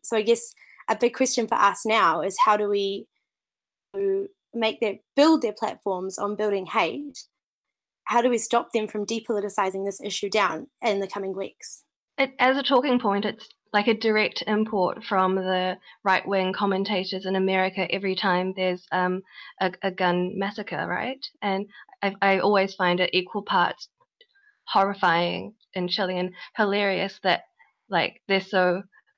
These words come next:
Speaker 2: boldly just borrowing from, um, that narrative. View is that it starts with having the uncomfortable conversations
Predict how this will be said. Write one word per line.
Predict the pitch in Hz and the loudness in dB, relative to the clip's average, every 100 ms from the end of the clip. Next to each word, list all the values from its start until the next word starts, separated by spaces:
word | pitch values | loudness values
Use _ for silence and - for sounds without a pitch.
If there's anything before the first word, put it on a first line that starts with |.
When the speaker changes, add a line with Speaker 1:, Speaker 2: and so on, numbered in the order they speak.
| _ | _
Speaker 2:
boldly | 190 185 190 185 175 175 | 2 2 2 2 2 0
just | 185 180 - - | -2 -6 -6 0
borrowing | 190 190 185 175 185 | 4 4 2 0 -2
from, | 185 175 175 196 _ - | 0 0 0 -6 _ -4
um, | 180 175 180 | -2 -2 -2
that | 196 185 | 0 0
narrative. | 196 190 220 - 392 427 _ _ _ _ _ - | 2 0 -2 -4 -6 -8 _ _ _ _ _ -12
View | 214 208 190 | -6 -2 -2
is | 190 - | -4 -6
that | 190 175 - _ _ - | -4 -4 -4 _ _ -6
it | - - | -4 -4
starts | - 214 190 - - | 0 4 4 2 -8
with | 220 | -2
having | 202 190 190 190 | 0 0 -2 0
the | - | 2
uncomfortable | 190 202 190 180 202 190 175 180 _ _ _ _ | 0 0 -2 -2 -6 -2 -2 -4 _ _ _ _
conversations | - 196 196 214 196 - 185 185 | -2 -2 -2 -2 -2 -2 -4 -6